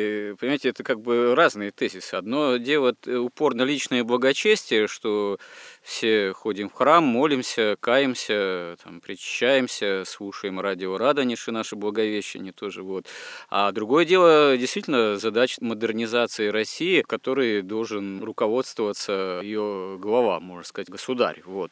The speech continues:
Это, э, несколько разные вещи, они могут как бы даже и на уровне самого государя, там, или правителя не совпадать. То есть тот же, там, Путин или кто, стоящий во главе России, он может лично вполне исходить из христианского миропонимания, но во своей деятельности как правителя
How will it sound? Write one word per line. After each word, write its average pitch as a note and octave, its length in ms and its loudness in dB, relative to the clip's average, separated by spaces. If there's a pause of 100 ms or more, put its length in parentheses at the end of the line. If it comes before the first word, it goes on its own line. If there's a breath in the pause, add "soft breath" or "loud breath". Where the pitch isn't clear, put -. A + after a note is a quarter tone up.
Это, A#2 240 -2
э, G#2+ 220 0
несколько C3 360 -2
разные D#3 300 6
вещи, D3+ 260 4
они A#2+ 160 2
могут D3+ 240 0
как C#3+ 160 2
бы D3 140 2
даже C#3+ 320 4
и C#3 40 4
на D3 120 4
уровне C#3+ 400 4
самого D3+ 300 2
государя, F#3+ 440 2 (100)
там, F#2 200 -4
или G2 60 -8
правителя B2+ 440 -2
не G#2 120 -6
совпадать. A#2+ 520 -2
То A#2+ 80 -6
есть G#2 220 -6
тот A#2 160 -2
же, G2+ 540 -2
там, E2+ 260 -6
Путин C3+ 320 0
или G#2 100 -2
кто, B2 480 2
стоящий G#2+ 480 -2
во G2 80 -4
главе G#2 280 -2
России, G#2+ 340 -2
он A2+ 160 0
может A#2 260 -4
лично C3+ 360 2
вполне B2 540 0 (100)
исходить A#2 480 0
из A2+ 160 -2
христианского A#2+ 640 2
миропонимания, F#2 840 -6
но A2 360 2 (260 loud breath)
во A#2 160 2
своей A#2 840 2
деятельности B2 600 2
как - 160 -4
правителя C#3 840 4